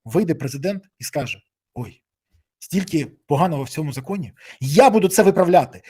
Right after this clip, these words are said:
я особисто готовий виправити це, це, це, це і це». І подасть правки або поверне, ну, я не знаю, як це буде відбуватися, але він буде сто відсотків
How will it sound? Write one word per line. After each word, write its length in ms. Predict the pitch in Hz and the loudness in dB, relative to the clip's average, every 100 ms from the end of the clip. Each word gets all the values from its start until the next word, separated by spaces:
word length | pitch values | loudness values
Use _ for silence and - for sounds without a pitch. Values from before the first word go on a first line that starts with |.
| - | -8
я 300 | 156 156 247 | 2 6 6
особисто 680 | 240 - 220 233 - 202 | 4 2 2 2 2 4
готовий 360 | 175 214 240 233 | 6 6 6 4
виправити 440 | 233 214 233 233 | 2 2 0 0
це, 280 | 233 208 247 | -2 2 2
це, 240 | - 240 | 2 0
це, 220 | 240 220 247 | 0 0 0
це 220 | - 226 | 0 0
і 40 | |
це». 260 | 214 208 147 - - | 0 -4 -6 -8 -2
І 200 | 294 277 | -2 -2
подасть 460 | 202 214 214 - _ | -2 -2 -2 -6 _
правки 320 | 202 247 - | 0 0 0
або 220 | 160 185 | -4 -4
поверне, 360 | - 175 202 180 | -4 -2 -2 -2
ну, 80 | 208 | 0
я 100 | 214 | 0
не 60 | |
знаю, 160 | 196 139 | 0 -2
як 100 | 143 | -4
це 80 | - | -4
буде 140 | 165 | -2
відбуватися, 280 | 196 269 - | -2 -2 -2
але 200 | 160 208 | 0 2
він 160 | 190 170 | 0 -4
буде 180 | 202 185 | -6 -8
сто 180 | - 208 | -8 -12
відсотків 400 | 151 202 - | -6 -6 -6